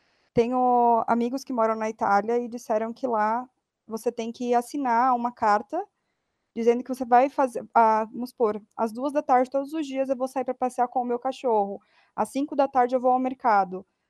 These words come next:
Pra poder dizer o que você vai fazer na rua. Você não pode sair na rua sem ter realmente uma justificativa muito séria, muito plena pra poder fazer,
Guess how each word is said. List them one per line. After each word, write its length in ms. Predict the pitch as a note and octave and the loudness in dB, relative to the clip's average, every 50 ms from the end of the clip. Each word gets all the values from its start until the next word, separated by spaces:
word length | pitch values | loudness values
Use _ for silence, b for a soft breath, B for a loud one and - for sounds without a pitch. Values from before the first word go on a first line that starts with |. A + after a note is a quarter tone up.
| _ _ | _ _
Pra 100 | - G#3+ | -6 -6
poder 340 | G#3 _ A#3+ A3+ G#3 A3 A#3+ | -4 _ -4 0 2 2 0
dizer 280 | A3+ C4+ D4 - C4+ C4+ | 0 -2 0 4 4 4
o 60 | D#4 | 4
que 100 | D#4 F4 | 4 -2
você 180 | F4 E4 - D4 | -8 -6 -4 -4
vai 100 | D4 D4 | -4 -2
fazer 240 | D4 C#4+ C4 C#4 | -2 -4 -4 -2
na 100 | C#4 C#4+ | -2 -2
rua. 400 | C#4 C4 A#3+ G#3 G3 F3+ G3 F#3+ _ _ _ _ | -2 -2 -2 -2 -4 -4 -6 -8 _ _ _ _
Você 100 | - G#3+ | -8 -6
não 140 | G#3+ A#3+ | -4 -2
pode 240 | A#3 A#3+ A#3+ A#3+ - | 2 2 2 2 0
sair 120 | C4+ B3+ B3 | -4 -4 -2
na 100 | B3 A#3+ | -2 -2
rua 200 | A3+ A#3 A#3+ A#3+ | 0 0 -2 -2
sem 200 | - C4 B3 A#3+ | -2 -4 -6 -2
ter 220 | - B3+ B3 B3+ | 2 2 2 2
realmente 380 | B3 B3+ C4 C4 C#4 C#4 C#4 - | 2 0 0 0 0 0 -4 -4
uma 100 | C#4+ C4+ | -6 -6
justificativa 680 | B3+ B3 - - C4+ - C4+ C4 - - C4+ B3 C4+ C4+ | -6 -8 -12 -14 -8 -6 -6 -6 -4 -6 -4 0 0 0
muito 520 | C4+ C4+ C4 C#4 C#4 D4+ F#4 G4 - G#4 G4 | 0 0 0 0 0 0 -2 -4 -6 -8 -8
séria, 560 | - - E4 C4 B3 A#3+ A#3+ B3 C4 C4 C4 | -8 -4 -2 0 0 0 0 0 -2 -2 -2
muito 340 | B3+ B3+ C4+ D#4 - F#4 - _ | -2 -4 -6 -6 -6 -10 -8 _
plena 400 | - D4 B3+ D4+ C4+ D4 D#4 E4 | 2 2 4 4 4 2 0 0
pra 160 | D#4+ - C#4+ | -2 -4 -6
poder 320 | C#4+ - D4+ A#3+ C4+ D4 - | -6 -4 -4 -2 -2 -2 -2
fazer, 360 | - D4+ A#3+ C#4 C#4+ C#4 C4+ | -4 -6 -4 -4 -4 -4 -6